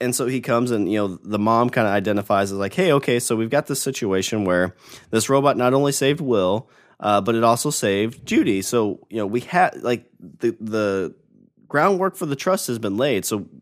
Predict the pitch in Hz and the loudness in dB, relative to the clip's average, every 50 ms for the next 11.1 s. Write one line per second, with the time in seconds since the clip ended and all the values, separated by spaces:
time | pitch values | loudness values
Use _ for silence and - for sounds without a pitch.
0 | _ _ _ - 101 98 - 71 71 101 104 117 127 139 - - - 160 143 135 | _ _ _ -4 -4 -4 -4 -8 -12 -8 0 0 0 0 0 -2 0 0 2 2
1 | 117 - - 156 156 127 101 95 90 - - 143 160 160 143 120 113 110 - 185 | 0 0 0 0 2 2 2 2 0 0 0 2 2 4 2 2 0 0 0 2
2 | 185 139 113 104 - 120 113 113 104 104 113 110 101 95 - 139 131 107 98 98 | 2 2 2 0 -2 -4 -2 -2 -2 0 0 0 0 0 0 0 2 2 2 0
3 | 85 78 - - 120 113 - - 107 - - 107 104 104 - 113 101 92 90 92 | 0 -4 -4 -2 -2 -2 -2 -4 -6 -4 -2 -2 -4 -2 -2 -2 0 0 0 0
4 | 101 110 - - - - - - _ 98 98 95 101 107 98 95 95 92 101 113 | -2 -2 -6 -12 -20 -20 -20 -12 _ -6 -4 -2 -2 0 2 2 0 0 0 -2
5 | 110 - 180 151 101 90 92 92 - - - - - - - _ _ _ _ _ | 0 2 2 2 2 0 -2 -6 -12 -18 -20 -20 -20 -20 -20 _ _ _ _ _
6 | - 190 180 190 180 214 254 247 226 196 160 165 165 156 147 135 - - 151 127 | -6 -4 -2 0 0 2 2 2 2 0 2 0 0 0 0 -4 0 2 0 0
7 | - - 208 226 214 135 101 107 120 151 151 143 143 143 135 127 117 110 - - | 0 0 0 0 2 2 2 0 2 0 0 2 2 0 0 0 -2 -2 -4 -2
8 | 135 151 175 156 135 117 107 110 117 - - 120 - - 220 220 214 214 - - | -2 -2 -2 0 -2 -2 -2 -4 -6 -6 -6 -8 -6 -2 0 0 0 0 0 0
9 | 147 147 143 139 135 131 113 - - - 156 160 - 185 190 170 147 160 - - | 0 0 2 2 2 2 0 0 -2 -2 -2 -2 -2 -4 -2 -2 -2 -2 -2 -4
10 | - 156 175 175 - - 113 90 - - - 92 87 87 87 92 87 87 85 101 | -2 -2 -2 0 -2 -4 -6 -8 -8 -8 -8 -6 -6 -6 -6 -4 -4 -4 -4 -4
11 | 110 | -6